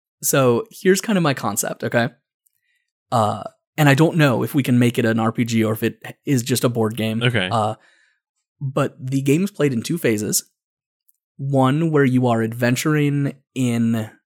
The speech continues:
Speaker 1: like, the pits underneath the racetrack.
Speaker 2: Okay.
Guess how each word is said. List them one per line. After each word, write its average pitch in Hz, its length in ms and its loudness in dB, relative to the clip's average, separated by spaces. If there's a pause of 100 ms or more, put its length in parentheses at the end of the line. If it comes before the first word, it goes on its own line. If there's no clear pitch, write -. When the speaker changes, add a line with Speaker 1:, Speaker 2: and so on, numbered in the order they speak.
(580)
Speaker 1:
like, 113 240 -4
the 123 100 -4
pits - 600 -6
underneath 123 680 2
the 123 140 -4
racetrack. - 680 -4 (1000)
Speaker 2:
Okay. 98 460 -6